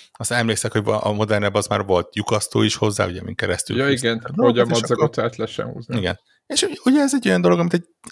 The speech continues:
Speaker 1: gyerek, gyerek is meg tud csinálni, szó
Speaker 2: Aha.
Speaker 1: szerint, és simán oda, ezért beraktak, hogy
Speaker 2: Ott
Speaker 1: akkor
Speaker 2: nyomtad.
Speaker 1: a nagyszülők, tudom, hogy a nagyszülőknél volt a, a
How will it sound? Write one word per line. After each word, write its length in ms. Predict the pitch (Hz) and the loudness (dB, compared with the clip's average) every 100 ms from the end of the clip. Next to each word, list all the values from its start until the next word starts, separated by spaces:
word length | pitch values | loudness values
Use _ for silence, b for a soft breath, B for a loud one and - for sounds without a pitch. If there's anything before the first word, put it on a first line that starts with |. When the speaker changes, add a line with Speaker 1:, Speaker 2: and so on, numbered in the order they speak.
| _ _ | _ _
Speaker 1:
gyerek, 300 | - 98 107 | -8 -6 -6
gyerek 280 | 98 82 - | -4 -6 -6
is 100 | - | -6
meg 100 | 98 | -6
tud 160 | - 85 | -4 -6
csinálni, 640 | - 87 87 87 131 - _ | -4 -4 -4 -2 -4 -4 _
szó 140 | - 104 | -4 -2
Speaker 2:
Aha. 80 | 92 | 0
Speaker 1:
szerint, 420 | - 120 107 107 | 0 2 0 0
és 240 | 160 - 233 - 208 | -2 -2 -6 -8 -10
simán 520 | 190 - - 87 82 87 | -4 -2 -2 -2 -2 -2
oda, 360 | 85 87 92 - 98 - | -2 0 -2 -4 -8 -8
ezért 400 | 95 90 90 95 | -8 -8 -10 -8
beraktak, 420 | 87 87 - - | -8 -8 -8 -4
hogy 100 | - | 0
Speaker 2:
Ott 60 | 117 | 0
Speaker 1:
akkor 120 | 131 | 2
Speaker 2:
nyomtad. 400 | 104 - 107 - | 0 2 0 0
Speaker 1:
a 60 | 123 | -2
nagyszülők, 560 | 131 120 - 101 87 | -2 -2 -2 -2 -2
tudom, 220 | - 120 101 | -2 -2 0
hogy 100 | 95 | -2
a 40 | |
nagyszülőknél 840 | 101 104 - - 87 85 - 85 85 | -2 -2 -2 -6 -4 -6 -4 -6 -2
volt 340 | 90 87 - | 0 0 0
a, 180 | 87 - B B B B | -2 -2 B B B B
a 280 | _ 98 98 | _ -4 -2